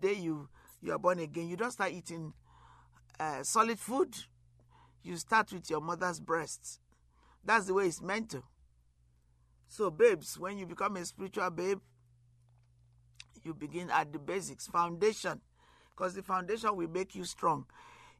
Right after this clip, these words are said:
Uh, building a house, you don't start in the air.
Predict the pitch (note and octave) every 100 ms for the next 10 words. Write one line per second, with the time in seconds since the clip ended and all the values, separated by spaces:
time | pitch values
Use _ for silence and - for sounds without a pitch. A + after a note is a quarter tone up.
0 | - - F#3+ F3+ - - E3 C4 C#4+ B3
1 | E3 F3+ F3+ D3 - - - - - -
2 | - - - F3 G3+ G#3+ A3 G3+ F3+ E3+
3 | - A#3 E3+